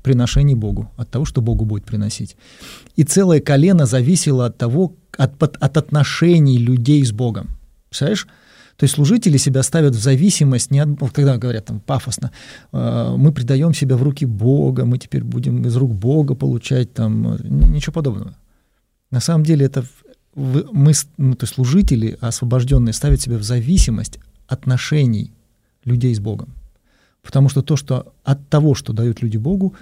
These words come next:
получают служители. От того, что дают люди Богу,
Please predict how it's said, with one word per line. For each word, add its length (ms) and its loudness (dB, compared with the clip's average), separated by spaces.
получают 440 -2
служители. 600 -4
От 160 -4
того, 280 2
что 180 -2
дают 320 0
люди 220 0
Богу, 420 0